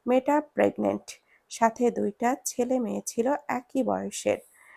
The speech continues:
শোনা মাত্রই রাজীব থমকে গেল। তারপর রাজীব চুপ না থেকে সঙ্গে সঙ্গেই সাইমনের কাছে গেল। "স্যার, একটা হাসপাতাল বলেছে মিলেছে ভাবির মতো একজনকে। তাদেরকে ছবি দেখানো হয়েছে,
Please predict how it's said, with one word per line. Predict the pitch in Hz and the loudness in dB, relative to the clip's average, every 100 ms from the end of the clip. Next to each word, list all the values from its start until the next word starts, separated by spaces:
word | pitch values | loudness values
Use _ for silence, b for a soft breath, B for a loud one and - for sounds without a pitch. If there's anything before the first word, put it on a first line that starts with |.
| B - | B -12
শোনা | - 285 285 | 2 4 4
মাত্রই | 254 226 - 269 247 | 2 0 4 4 6
রাজীব | 208 208 269 - - | 2 -2 -4 -4 -2
থমকে | 269 269 269 226 190 | 0 2 0 -4 -2
গেল। | 185 185 - b b b - | -2 -2 -4 b b b 0
তারপর | 214 208 202 190 | 0 2 0 2
রাজীব | 190 190 226 226 - | 0 0 -2 -6 -4
চুপ | 285 277 | -4 -2
না | 262 233 | -2 -2
থেকে | 240 233 254 | -4 -2 -2
সঙ্গে | 254 220 220 220 | -2 -4 -4 -4
সঙ্গেই | 220 - 208 202 262 262 b b b - | -6 -4 -4 0 0 0 b b b -10
সাইমনের | - 269 269 285 294 294 | 0 2 4 4 2 0
কাছে | 240 233 - 247 | -2 -2 0 0
গেল। | 143 202 - _ _ _ | 0 -2 -6 _ _ _
"স্যার, | - 277 - - _ _ _ | 0 4 4 2 _ _ _
একটা | - 226 320 320 | -4 0 0 2
হাসপাতাল | 294 294 302 294 302 | 0 0 0 2 2
বলেছে | 247 254 262 262 - - b b b - | 2 4 4 2 -2 -4 b b b 0
মিলেছে | 247 262 294 294 | 2 4 4 2
ভাবির | 285 262 262 262 | 2 2 2 2
মতো | 247 247 | 0 2
একজনকে। | - 190 185 214 214 - 107 b b b _ | 2 0 -2 -2 -2 0 -2 b b b _
তাদেরকে | 226 226 233 240 233 | 2 4 2 2 0
ছবি | - 233 240 | 0 0 0
দেখানো | 214 202 220 220 | 0 -4 -4 -2
হয়েছে, | 226 220 - 349 | 0 0 0 -2